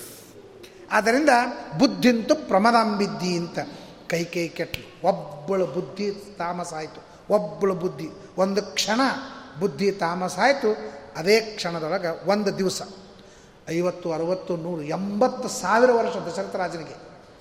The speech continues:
"ಅಚೀತಿ ವರ್ಷ ಸಹಸ್ರಂ ಸಂಪ್ರಾಪ್ತಂ ಮನಭವಾಮಿನಿ." ಹತ್ತು ವರ್ಷ ಸಂಸಾರ ಅವಿಭಕ್ತವಾಗಿ ಸುಖವಾಗಿ ಸಂತೋಷದಿಂದ ಇದ್ದಂಥದ್ದು ಒಂದು ದಿವಸದೊಳಗೆ.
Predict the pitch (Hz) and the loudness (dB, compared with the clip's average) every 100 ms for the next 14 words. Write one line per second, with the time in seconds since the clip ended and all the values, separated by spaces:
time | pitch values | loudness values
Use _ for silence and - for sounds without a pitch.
0 | - 175 233 277 269 233 226 277 269 226 | -8 -4 2 2 2 0 0 0 -2 2
1 | 247 294 - 254 - - - - 277 320 | 4 2 0 -4 -6 -14 0 4 4 6
2 | 294 - 277 220 208 240 247 302 339 339 | 4 4 2 4 2 4 8 8 6 2
3 | 247 - - - - - - - - - | -4 -6 -12 -16 -18 -20 -20 -20 -20 -20
4 | - - - - - 170 - - - 190 | -20 -20 -20 -20 -12 -10 -10 -16 -6 -2
5 | 208 226 - 196 180 170 165 170 202 196 | 0 -2 -2 -2 -2 -6 -8 -8 -2 0
6 | 175 156 - - - - 165 180 208 240 | 0 -4 -8 -16 -18 -10 -2 2 4 4
7 | - 220 190 175 170 - 185 208 226 233 | 2 0 2 2 0 -6 -2 2 4 4
8 | 226 - 175 185 240 240 - 214 190 190 | 2 -4 -6 0 2 2 -2 -8 -6 -4
9 | 202 202 175 175 247 - - - - 165 | -6 -6 -6 -4 -4 -4 -16 -18 -6 0
10 | 214 220 208 - - 135 285 381 370 254 | 2 2 0 0 -2 4 6 6 6 4
11 | 226 180 - | 4 2 -6